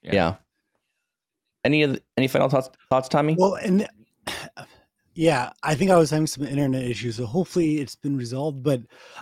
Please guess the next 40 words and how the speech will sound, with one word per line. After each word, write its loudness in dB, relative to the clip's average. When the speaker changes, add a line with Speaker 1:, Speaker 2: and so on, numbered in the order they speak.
Speaker 3:
I, 0
I -2
think -2
the -2
other 2
big -4
thing, -6
and -6
this, -6
again, -2
this -6
is -6
not -2
saying -4
Fabric, -4
<laughs> -18
really? 0
Okay. -10
So, -8
Speaker 2:
Just -8
Speaker 3:
awesome. -8
Speaker 2:
We 2
can 2
hear 4
you. 4
It's 2
just 4
Speaker 3:
Um, 2
Speaker 2:
delayed 4
a 2
little 2
bit. 0
Speaker 3:
well, 0
th-, -6
okay. -8
Anyways, 4
the, -2
the 2
idea 4
of 0